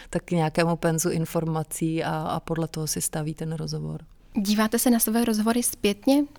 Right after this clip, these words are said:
Speaker 2: A teď, eh, je to jedno, jestli, jestli vezmete tu stránku, když vy jste v roli moderátora nebo, nebo v roli respondenta.
Speaker 1: V roli respondenta se na sebe určitě nechci dívat. <laughs> Ale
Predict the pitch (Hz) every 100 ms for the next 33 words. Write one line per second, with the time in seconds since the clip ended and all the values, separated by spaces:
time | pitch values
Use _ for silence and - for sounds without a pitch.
0 | - - 214 - 226 214 208 214 208 214
1 | 208 196 208 - 202 202 - 202 - 202
2 | 202 208 214 - - 208 196 202 208 -
3 | - - 214 208 208 - 208 208 202 214
4 | - 214 214 214 202 196 214 202 214 208
5 | 202 220 214 214 196 202 208 - 214 214
6 | - _ _ _ - - 208 208 226 214
7 | - 202 196 190 190 196 214 190 - 214
8 | 165 - - 143 147 151 - 156 151 143
9 | 143 - - 151 147 - - - - -
10 | - - - - 185 175 170 170 165 165
11 | 170